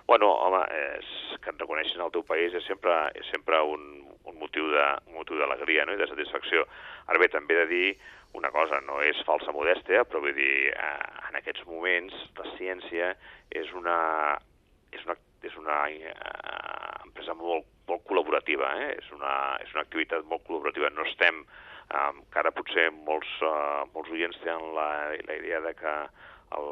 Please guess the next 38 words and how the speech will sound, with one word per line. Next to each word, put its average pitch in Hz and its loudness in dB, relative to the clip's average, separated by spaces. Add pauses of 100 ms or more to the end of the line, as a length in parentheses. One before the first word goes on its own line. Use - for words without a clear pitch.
(260)
l'investigador, 80 -4
el - -6
científic, 80 -6
és 80 -10
una 80 -4
persona 85 -6
que 78 -4
està - -6
tancada 76 -2
allà 78 -2
en 78 -6
el 73 -6
seu 80 -8
laboratori, 76 -2
mirant 82 -8
pel 76 -2
microscopi, - -6 (100)
o, 50 -4
jo - -12
què - -14
sé, 76 0 (100)
classificant - -10
plantes, - -8
o 50 -6 (440)
coses - -4
d'aquest - -4
tipus, 76 -4
no? 73 0
Aquesta 76 -2
és 76 0
una 73 -2
idea 76 4
romàntica 80 0
que, 78 2 (580)
que - -6 (640)
s'ha - -10
superat, 95 4
perquè, 73 0